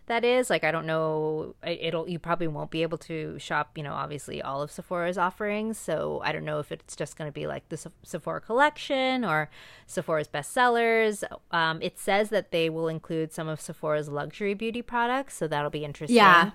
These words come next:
Speaker 1: And then the goal is to expand into at least eight hundred fifty Kohl's stores by twenty twenty-three.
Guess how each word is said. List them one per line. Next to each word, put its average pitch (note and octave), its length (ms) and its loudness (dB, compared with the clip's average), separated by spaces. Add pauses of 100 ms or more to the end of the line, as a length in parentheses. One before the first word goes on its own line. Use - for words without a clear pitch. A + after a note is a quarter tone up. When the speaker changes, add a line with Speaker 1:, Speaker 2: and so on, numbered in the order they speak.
(680)
Speaker 1:
And F#3+ 220 2
then F3+ 540 4
the F3+ 80 0
goal G3 440 8
is F#3 220 0
to F3 160 -4
expand C4 680 2
into G3 240 -2
at G3 100 -2
least E3+ 340 -6
eight G3+ 160 0
hundred G#3 360 -4
fifty F#3 240 -4
Kohl's F3+ 400 -2
stores D#3+ 380 -4
by D3+ 400 -2
twenty D#3+ 440 -8
twenty-three. D3 840 -14